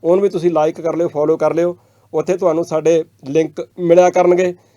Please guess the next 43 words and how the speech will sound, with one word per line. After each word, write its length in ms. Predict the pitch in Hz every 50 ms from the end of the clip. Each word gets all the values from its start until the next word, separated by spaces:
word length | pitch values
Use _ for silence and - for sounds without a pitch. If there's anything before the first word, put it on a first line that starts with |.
| _ _ -
ਮੈਨੂੰ 380 | 139 160 175 190 208 226 247
ਪੂਰੀ 240 | 233 214 185 185 190
ਉਮੀਦ 300 | 190 180 165 143 139 127
ਆ 120 | 127 113 113 _ _ _ _ -
ਕਿ 80 | - 175
ਉਹ 180 | 190 202 214
ਕਹਾਣੀਆਂ 380 | 214 202 180 185 175 175 180 180
ਤੁਹਾਨੂੰ 500 | 180 - 175 185 151 143 170 190 196 185 _ _ _ - 170
ਅਤੇ 160 | 160 165 202
ਤੁਹਾਡੇ 320 | 190 - 175 175 170 175 175
ਬੱਚਿਆਂ 360 | 151 160 156 - - 180 175
ਨੂੰ 100 | 170 175
ਵੀ 80 | 170 170
ਜ਼ਰੂਰ 300 | 123 131 143 160 180 180
ਪਸੰਦ 340 | 180 165 - 151 156 139
ਆਉਣਗੀਆਂ। 520 | 143 - - 135 147 170 165 147 139 120 95 - _ _ _ _ _ _ _ _ -
ਇਹ 80 | 165
ਮੈਂ 120 | 175 185 185
ਤੁਹਾਨੂੰ 220 | 180 165 165 165
ਬੇਨਤੀ 280 | 131 139 139 139 170 160
ਕਰਦਾ 400 | 147 156 147 143 156 165 170 170 _ _ _ _ _ _ _
ਕਿ 140 | - 165 185
ਆਓ 260 | 175 151 151 170 180
ਆਪਾਂ 220 | 175 156 - 175 160
ਕੁਛ 180 | - 165 -
ਖਰਾ 220 | - 147 143 147 143
ਖਰਾ 200 | 135 143 151 151
ਕਰੀਏ। 260 | - 156 151 165 175
ਜੇ 160 | 151 160 170
ਤੁਸੀਂ 240 | 175 180 - 185 180
ਲਾਈਕ 300 | 151 139 143 151 160 175
ਤੇ 120 | - 185
ਫਾਲੋ 280 | 165 - 151 151 165 170
ਉਹਨਾਂ 140 | 170 170 175
ਨੂੰ 160 | 180 175 147
ਨਹੀਂ 160 | 139 156 180
ਵੀ 100 | 208 202
ਕਰੋਗੇ 340 | 175 170 156 165 160 170 170
ਨਾ, 140 | 180 190 185 - _ _ _ _ -
ਅੱਜ 120 | 151 151 156
ਤੱਕ 180 | 170 170 170
ਇਹ 140 | 175 190 180
ਕਹਿੰਦੀਆਂ, 280 | 180 170 170 180 180